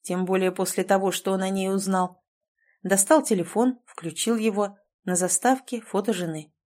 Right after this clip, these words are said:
Что ей сказать? Рассказать всё и покаяться? Простит ли она его? Вспомнил, как отец уходил, как мама плакала, сидя на полу, а он, двенадцатилетний парень, пытался её утешить.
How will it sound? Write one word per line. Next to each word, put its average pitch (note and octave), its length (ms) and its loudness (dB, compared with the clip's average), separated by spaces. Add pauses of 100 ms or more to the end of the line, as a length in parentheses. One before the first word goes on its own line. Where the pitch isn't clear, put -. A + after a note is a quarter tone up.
(260)
Что - 300 -8
ей F3+ 160 -4
сказать? E3+ 560 -6 (300)
Рассказать F#3 560 0
всё - 180 0
и F#3+ 40 0
покаяться? G#3+ 640 2 (400)
Простит F#3+ 500 -6
ли F#3+ 80 -2
она E3 260 0
его? D#3 280 -10 (800)
Вспомнил, C4 580 4
как G3+ 220 -2
отец A#3 360 2
уходил, F3 520 -4 (140)
как F#3+ 180 -6
мама G#3 300 2
плакала, F#3 460 0
сидя F3+ 300 0
на F3+ 80 0
полу, F3+ 440 0 (320)
а F3+ 160 2
он, G#3+ 220 2
двенадцатилетний G3 800 0
парень, G3+ 420 2
пытался F#3+ 460 2
её F3 220 2
утешить. E3+ 540 -4